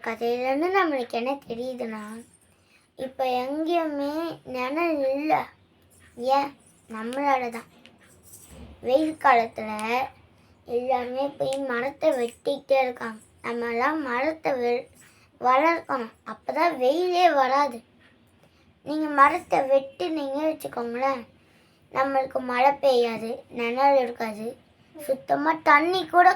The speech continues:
கொஞ்சம் கொஞ்சமா நம்ம எங்கேருந்து தண்ணி வருது? கடல்ல, மலையில, கடல் அப்படி தானே வருது நம்மளுக்கு. அதுலேருந்து தானே சுத்தமா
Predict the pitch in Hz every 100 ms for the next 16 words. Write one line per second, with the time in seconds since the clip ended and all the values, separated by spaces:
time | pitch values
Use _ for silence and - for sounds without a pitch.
0 | 359 311 302 311 311 302 302 294 302 -
1 | - - - - - - 277 285 285 277
2 | 269 277 330 381 370 349 339 285 302 330
3 | 302 269 269 254 269 262 - - - -
4 | - - 277 277 320 320 302 269 254 -
5 | - - 277 285 311 302 302 277 277 277
6 | - - 277 277 277 277 285 - - 254
7 | 247 302 294 320 330 294 269 262 277 240
8 | - _ - 262 262 254 247 254 233 _
9 | _ _ _ - 240 285 311 320 320 320
10 | 381 392 320 - - 330 330